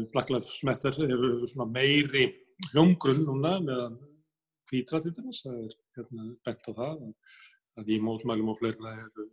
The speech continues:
hérna, svona breiðari samstaða. Eh, k-, kröfur hópsins,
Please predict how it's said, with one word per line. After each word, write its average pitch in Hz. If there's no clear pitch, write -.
hérna, 110
svona 110
breiðari 117
samstaða. 113
Eh, 127
k-, -
kröfur 190
hópsins, -